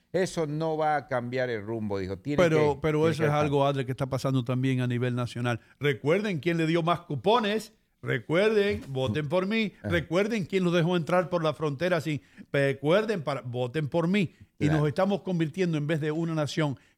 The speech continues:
Speaker 2: que se preocupa por el futuro, nos estamos convirtiendo en una nación que se preocupa por quién va a votar en el futuro. Ahí es donde está el problema. Por eso, cuando yo sea vicepresidente, porque no puedo ser presidente, porque yo no nací aquí,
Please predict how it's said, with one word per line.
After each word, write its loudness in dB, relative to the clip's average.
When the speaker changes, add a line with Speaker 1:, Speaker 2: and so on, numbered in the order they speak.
Speaker 2:
que 0
se 0
preocupa -2
por -2
el -2
futuro, 0
nos -2
estamos -2
convirtiendo -2
en -4
una 0
nación -2
que -8
se -6
preocupa -4
por -4
quién -4
va -2
a -2
votar -2
en -6
el -8
futuro. -4
Ahí 2
es 0
donde -2
está -4
el -2
problema. -2
Por 0
eso, -2
cuando -4
yo -2
sea -2
vicepresidente, -2
porque -6
no -2
puedo 0
ser -4
presidente, -4
porque 0
yo 2
no 0
nací -2
aquí, -2